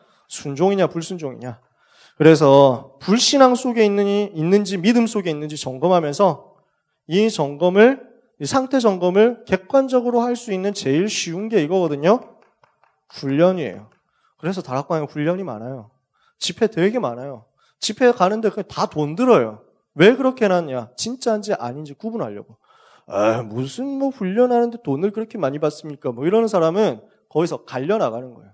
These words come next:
"돈이라는 조건도 못 이긴다. 아, 그럼 제자 아니네." 이렇게 해서 갈려나-, 떨어져 나가는 거예요. 하나님 이거 달아보신다니까요. 물론 우리가 필요한 만큼 그 경-, 그 필요한 만큼 회비 받습니다. 사실은. 우리 조직이 움직여야 되기 때문에. 렘넌트 대회 우리 회비 많이 받잖아요.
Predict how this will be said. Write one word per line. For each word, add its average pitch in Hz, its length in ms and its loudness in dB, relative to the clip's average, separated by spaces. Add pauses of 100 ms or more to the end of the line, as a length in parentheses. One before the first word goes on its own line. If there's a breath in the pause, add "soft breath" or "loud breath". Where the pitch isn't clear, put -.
(680)
"돈이라는 254 520 2
조건도 240 420 -6
못 131 220 -10
이긴다. 185 440 -6 (120)
아, 151 200 -6
그럼 180 140 -18
제자 135 240 -8
아니네." 147 300 -10
이렇게 160 220 -6
해서 120 140 -10
갈려나-, 123 380 -8
떨어져 269 300 0
나가는 120 320 -10
거예요. 113 140 -20 (440 soft breath)
하나님 294 320 6
이거 165 100 -2
달아보신다니까요. 165 920 -4 (380 soft breath)
물론 254 320 6
우리가 196 260 4
필요한 302 400 4
만큼 254 600 0
그 123 420 -4 (100)
경-, 139 300 -10
그 123 180 -16
필요한 294 360 4
만큼 262 240 -2
회비 160 200 0
받습니다. 123 420 -6
사실은. 127 400 -8 (580)
우리 180 240 -4
조직이 226 340 0
움직여야 170 520 -2
되기 143 180 -2
때문에. 120 280 0
렘넌트 277 280 2
대회 214 140 6
우리 160 380 2
회비 170 180 -2
많이 156 180 0
받잖아요. 139 640 -2